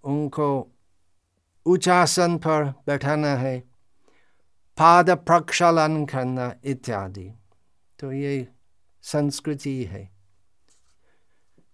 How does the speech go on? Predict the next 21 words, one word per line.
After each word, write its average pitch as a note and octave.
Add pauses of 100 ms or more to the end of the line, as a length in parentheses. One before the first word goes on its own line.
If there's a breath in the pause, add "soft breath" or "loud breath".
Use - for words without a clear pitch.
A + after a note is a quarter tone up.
श्री G3+ (120)
रामायण E3+
से D3
हमें D#3+
बहुत D#3
कुछ F#3
सीखना D3
चाहिए A#2
संस्कृति C3
के A#2+
बारे A2
में, G#2 (880)
आध्यात्मिक B2+
ज्ञान C#3
के C#3
बारे C3
में, B2+ (1120)
संस्कृति C#3+
के C#3
बारे C3
में B2+